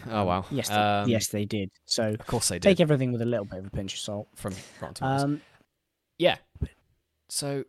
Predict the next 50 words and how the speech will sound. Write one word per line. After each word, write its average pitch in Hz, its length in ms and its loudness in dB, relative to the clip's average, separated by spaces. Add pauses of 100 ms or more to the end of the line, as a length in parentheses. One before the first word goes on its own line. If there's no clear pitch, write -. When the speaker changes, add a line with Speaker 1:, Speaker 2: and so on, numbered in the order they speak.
Speaker 1:
what 107 140 -10
did - 100 -8
you 107 80 -8
think? - 400 -8 (120)
What 104 120 -6
do 104 40 -6
you 98 40 -4
think? - 160 -6
I'm 110 180 2
actually, 107 260 -2
I 113 120 6
have 107 140 4
no 143 360 8
idea 160 220 8
Speaker 2:
Funny 233 140 12
Speaker 1:
your 175 80 10
Speaker 2:
story, 202 300 12
Speaker 1:
opinion 120 120 6
on 104 60 2
Speaker 2:
Ryan. 110 100 2
Speaker 1:
this. 156 220 -4 (100)
Speaker 2:
Uh, 147 180 2
Speaker 1:
Yeah. - 100 -6
Speaker 2:
I, 175 260 6 (100)
I 139 120 4
went 143 300 2
to - 60 -6
buy 151 120 8
my 143 100 4
ticket. 117 400 -2 (180)
Speaker 1:
Yep. 110 260 0 (220)
Speaker 2:
And 123 220 2
the 127 60 4
man 127 220 4
was 123 160 0
like, 120 400 -2
"Oh, 170 100 4
yeah, 160 220 4
okay, 147 220 0 (200)
okay, 151 220 -2 (100)
there 143 80 -4
we 139 80 -4
go." 139 140 0 (500)
Did 131 140 -4
the - 40 -16
thing. 135 400 2
I 127 100 0
got 127 180 2
my 135 80 2
nachos. 127 640 2